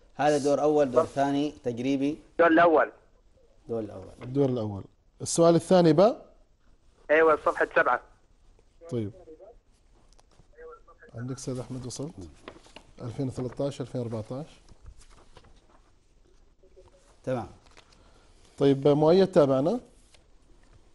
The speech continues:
Speaker 1: معي، معي المؤيد؟
Speaker 2: أيوة،
Speaker 1: طيب،
Speaker 2: معكم،
Speaker 1: شوف
Speaker 2: معكم.
Speaker 1: ال-، ال-، هي رقم خمستاشر السؤال.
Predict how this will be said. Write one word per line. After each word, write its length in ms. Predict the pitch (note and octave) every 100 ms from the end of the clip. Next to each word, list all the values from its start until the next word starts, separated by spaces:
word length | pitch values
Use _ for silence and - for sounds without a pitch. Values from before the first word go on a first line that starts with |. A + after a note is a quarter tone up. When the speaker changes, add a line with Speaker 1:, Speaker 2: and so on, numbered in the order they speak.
| _ - - _ _ _ _ _ _ - _ _ - - - - - - -
Speaker 1:
معي، 280 | A#2+ C4 C#3+ - B2+ B2
معي 440 | C3 C#3+ F3+ F3+
المؤيد؟ 400 | B2+ C3 D3 F3+ - - - - - - - - - - -
Speaker 2:
أيوة، 140 | E3
Speaker 1:
طيب، 80 | D3
Speaker 2:
معكم، 220 | E3 E3+
Speaker 1:
شوف 100 | D3+
Speaker 2:
معكم. 120 | F3+ D#3+
Speaker 1:
ال-، 60 |
ال-، 520 | C#3+ C3+ C3+ B2+ B2
هي 260 | A#2+ B2+ D3
رقم 400 | D#3+ D#3+ E3+ E3
خمستاشر 680 | - C#3+ C#3+ - A#2+ - F#2+
السؤال. 440 | - A#2+ B2 D3+